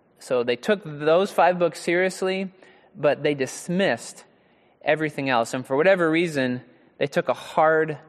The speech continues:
stand on that issue. And this was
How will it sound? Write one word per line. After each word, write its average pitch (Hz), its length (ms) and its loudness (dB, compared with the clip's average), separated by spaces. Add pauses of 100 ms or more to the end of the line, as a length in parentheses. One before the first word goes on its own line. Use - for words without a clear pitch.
(400)
stand 117 640 -4 (720)
on 127 180 -2
that 117 180 0
issue. - 280 -6 (1040)
And 151 100 -2
this 190 220 0
was 156 200 0